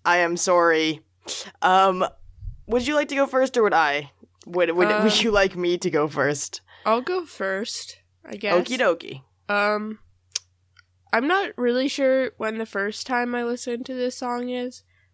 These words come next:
Speaker 2: but I know that it kinda makes me sad, but, like, in a good way, you know?
Speaker 1: Right.
Speaker 2: 'Cause,
Speaker 1: All
Speaker 2: like,
Speaker 1: right.
Speaker 2: like, the music is just, like, I feel like it's well written to evoke emotion. Um,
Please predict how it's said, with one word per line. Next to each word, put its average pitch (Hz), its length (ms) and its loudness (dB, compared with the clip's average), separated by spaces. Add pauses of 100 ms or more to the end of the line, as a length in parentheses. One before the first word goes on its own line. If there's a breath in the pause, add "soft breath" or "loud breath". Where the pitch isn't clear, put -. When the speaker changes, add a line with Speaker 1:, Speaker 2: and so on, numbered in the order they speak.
Speaker 2:
but 226 140 2
I 226 100 4
know 226 280 0
that 339 340 -4 (420)
it 214 160 -4
kinda 226 240 0
makes 262 300 -2
me 214 100 -6
sad, 196 560 -4
but, 202 140 -4
like, 202 180 -2
in 202 100 0
a 185 60 -4
good 190 240 -8
way, 202 220 -2
you 220 160 -4
know? 226 300 -6 (440)
Speaker 1:
Right. - 420 0
Speaker 2:
'Cause, 214 280 -6
Speaker 1:
All 240 80 4
Speaker 2:
like, 285 100 4
Speaker 1:
right. - 320 0 (460)
Speaker 2:
like, 247 320 -6 (400)
the 208 180 2
music 226 480 -4
is 196 180 -4
just, - 520 -8
like, - 340 -10 (460)
I 202 140 -2
feel 214 340 -6
like 190 180 -6
it's 190 220 -12
well 185 180 -6
written 190 480 -10 (560)
to 196 380 -8
evoke 190 340 -4
emotion. 190 580 -6 (1400)
Um, 208 420 -10